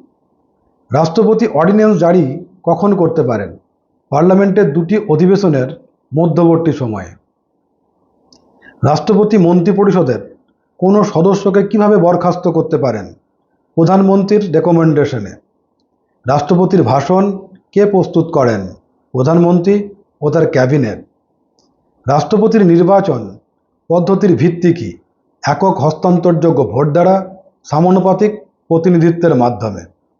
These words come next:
ভারতের রাষ্ট্রপতি জাতীয় জরুরি অবস্থা কখন জারি করতে পারেন? যদি তিনি এই মর্মে ইউনিয়ন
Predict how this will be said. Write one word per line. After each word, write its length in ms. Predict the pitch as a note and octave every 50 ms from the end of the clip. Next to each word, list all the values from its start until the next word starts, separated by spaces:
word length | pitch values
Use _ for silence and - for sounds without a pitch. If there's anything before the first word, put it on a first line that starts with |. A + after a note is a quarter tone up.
| _ _ _ _ _ _ _ _ _ -
ভারতের 320 | - - D#3+ D#3 F3 D#3 C#3+
রাষ্ট্রপতি 500 | C#3+ - - G3 F3+ F#3 F#3 - G#3 G#3 G#3 G#3 - - _ _ _ _ - A2
জাতীয় 380 | G2+ - D3 D#3 - - G#3 G#3 F#3
জরুরি 280 | D3+ E3+ F3+ F#3 F#3+
অবস্থা 340 | F#3+ F#3 F#3+ F3 F3+ - F#3 E3
কখন 300 | E3+ E3+ D#3+ - F#3+ F#3 F3+ D#3+
জারি 200 | D#3+ D3+ D#3 D3
করতে 260 | D3+ D3 D3 - C#3+
পারেন? 280 | - C3+ B2+ A2 G2+ F2+ E2+ F2+ _ _ _ _ _ _ _ _ _ _ _ _ _ _ _ -
যদি 280 | G#2 A2+ D#3+ F3 F#3 G3
তিনি 200 | E3+ G3+ G3 G3
এই 200 | D3+ D#3 F3 F#3
মর্মে 380 | F#3 F#3 F#3 F#3+ F#3 F#3+ G3+ G3+ G3+ G3+ - - _ _ _ _ _ -
ইউনিয়ন 440 | F3 G3 A3 A3+ G#3+ G#3+ G#3+ G#3 G#3